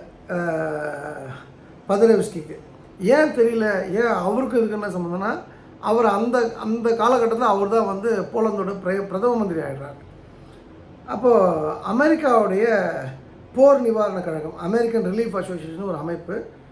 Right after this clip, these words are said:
போலந்து நிலையை கேள்விப்பட்டு, அஹ், உள்நாட்டு ஆட்சேபம்லாம் பொருட்படுத்தாமல் பட்டினியால் வாடும் போலந்து மக்களுக்கு உணவளிக்க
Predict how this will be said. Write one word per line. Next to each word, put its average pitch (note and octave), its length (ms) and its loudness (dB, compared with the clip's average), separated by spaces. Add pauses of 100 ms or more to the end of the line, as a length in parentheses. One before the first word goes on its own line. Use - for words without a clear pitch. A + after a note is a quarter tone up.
(280)
போலந்து B3 340 4
நிலையை G3 320 -2
கேள்விப்பட்டு, F#3+ 680 -4 (720)
அஹ், - 80 -8
உள்நாட்டு A#3 580 4
ஆட்சேபம்லாம் G3 640 -2
பொருட்படுத்தாமல் G3 760 -4
பட்டினியால் G3+ 400 0
வாடும் F#3 280 -2
போலந்து G3 300 -2
மக்களுக்கு F3 640 -6 (480)
உணவளிக்க A3+ 560 2